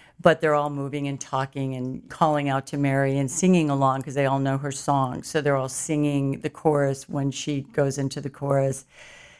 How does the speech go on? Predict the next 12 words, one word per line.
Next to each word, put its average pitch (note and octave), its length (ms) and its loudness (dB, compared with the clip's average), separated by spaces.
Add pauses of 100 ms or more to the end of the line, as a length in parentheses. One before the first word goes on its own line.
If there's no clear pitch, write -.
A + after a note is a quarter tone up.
(200)
So E3+ 240 2
to F3+ 240 -4
do G3+ 380 0
that, C#3+ 520 2
I D#3 140 -2
went D#3+ 260 -2
to D#3+ 100 -8
London C#3+ 500 0
and C3 160 -2
I B2+ 160 -2
hired C3 480 -2
about B2+ 340 0